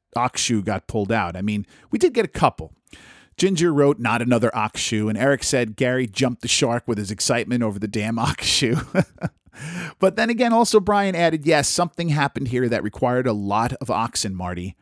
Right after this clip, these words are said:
Farming." That was really it. It just kinda seemed light to me. Uh, I was expecting a lot more sort of exasperation from the fans who have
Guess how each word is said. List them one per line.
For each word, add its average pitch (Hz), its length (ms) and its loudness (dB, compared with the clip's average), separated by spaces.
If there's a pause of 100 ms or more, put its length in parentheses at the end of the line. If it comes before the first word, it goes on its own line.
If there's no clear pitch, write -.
(240)
Farming." 90 640 -2 (760)
That 226 100 4
was 208 140 0
really 233 260 -2
it. 247 100 6
It - 120 -6
just - 180 -2
kinda 226 160 4
seemed 214 240 0
light 196 260 -2
to 139 100 -2
me. 98 340 -4
Uh, 101 380 -2 (180)
I - 80 0
was 180 140 2
expecting 151 520 -2
a 131 60 0
lot 143 180 0
more 131 260 0
sort 120 200 -2
of 104 80 -6
exasperation 113 1080 0 (460)
from 110 160 0
the 107 60 -2
fans 110 400 0
who 113 120 2
have 101 380 -4